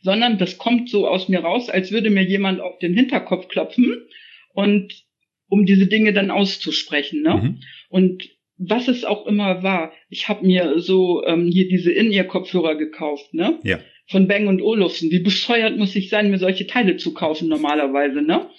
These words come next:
Speaker 1: Ähm, ist ja eigentlich total über-, also das sind gute Teile,
Speaker 2: Mhm.
Speaker 1: aber, ähm, das war eigentlich gar nicht mein Plan, das so zu machen, ne?
Speaker 2: Ja.
Speaker 1: Und, ähm,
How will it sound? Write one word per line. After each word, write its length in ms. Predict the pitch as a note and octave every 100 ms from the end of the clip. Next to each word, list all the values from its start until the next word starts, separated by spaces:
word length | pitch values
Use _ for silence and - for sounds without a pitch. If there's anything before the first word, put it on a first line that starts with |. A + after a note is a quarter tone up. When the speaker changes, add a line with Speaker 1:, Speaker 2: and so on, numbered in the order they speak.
| - - _ _
Speaker 1:
Ähm, 400 | F#3+ F3+ F3+ F3+ -
ist 160 | G#3+
ja 100 | -
eigentlich 300 | F#3 - G#3
total 360 | - G#3 G#3 F3+
über-, 260 | G#3+ G3+ -
also 180 | C#3+ E3
das 200 | E3+ -
sind 240 | B3+ B3
gute 420 | G3+ F#3+ F#3 - - -
Teile, 420 | - - A4+ - - -
Speaker 2:
Mhm. 120 | - -
Speaker 1:
aber, 380 | - E3 A3+ C5 - _ _ _ -
ähm, 440 | F3+ F#3 F#3+ - _ _ _ _ -
das 180 | F#3+ G3
war 100 | B2
eigentlich 320 | F#3 G#3 -
gar 140 | F3
nicht 160 | G#3 -
mein 160 | G3+ G3
Plan, 260 | A3 G3
das 140 | E3+ D#3+
so 100 | D#3
zu 160 | F3
machen, 360 | D#3+ C3+ - C#4
ne? 180 | F3+ - _ -
Speaker 2:
Ja. 280 | G2 F#2 B2 - - _
Speaker 1:
Und, 500 | F#3+ F#3 F#3 F3+ F#3 -
ähm, 680 | F3 F3 E3+ E3+ E3+ E3+ -